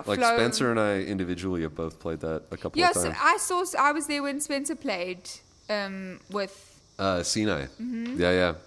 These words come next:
Speaker 2: That was unbelievable. That was
Speaker 1: Yeah.
Speaker 2: his last show. That's the
Speaker 1: Yeah.
Speaker 2: one that he said was the last show.
Speaker 1: Yeah,
Speaker 2: That was
Speaker 1: yeah.
Speaker 2: at Flow Festival.
Speaker 1: That's
Speaker 2: I
Speaker 1: right.
Speaker 2: think Morrissey played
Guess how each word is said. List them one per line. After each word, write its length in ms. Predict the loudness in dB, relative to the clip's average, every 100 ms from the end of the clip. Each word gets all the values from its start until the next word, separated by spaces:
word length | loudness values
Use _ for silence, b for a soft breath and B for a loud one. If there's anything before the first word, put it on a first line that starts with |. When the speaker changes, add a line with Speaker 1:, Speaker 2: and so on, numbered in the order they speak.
| -6
Speaker 2:
That 240 | -4 -4
was 180 | -6 -4
unbelievable. 540 | -6 -6 -6 -8 -2
That 180 | 0 2
was 220 | 0 -2
Speaker 1:
Yeah. 80 | -2
Speaker 2:
his 80 | 0
last 300 | 0 0 -2
show. 220 | -2 -4 -6 -10
That's 240 | -4 -4 0
the 40 |
Speaker 1:
Yeah. 80 | 2
Speaker 2:
one 80 | 4
that 100 | 2
he 80 | -4
said 200 | -6 -6
was 180 | -8
the 80 | -8
last 320 | -4 -4 -4
show. 340 | -2 -2 -2 -8 -12 b
Speaker 1:
Yeah, 100 | 4
Speaker 2:
That 80 | 6
was 80 |
Speaker 1:
yeah. 120 | 4 2
Speaker 2:
at 100 | 0
Flow 180 | 0
Festival. 580 | 0 -4 -6 -8 -8 -10 -10 -6
Speaker 1:
That's 180 | 0
Speaker 2:
I 40 | 4
Speaker 1:
right. 100 | 2
Speaker 2:
think 160 | 2
Morrissey 480 | 2 4 4 2 -2
played 560 | -4 -2 -2 -2 -8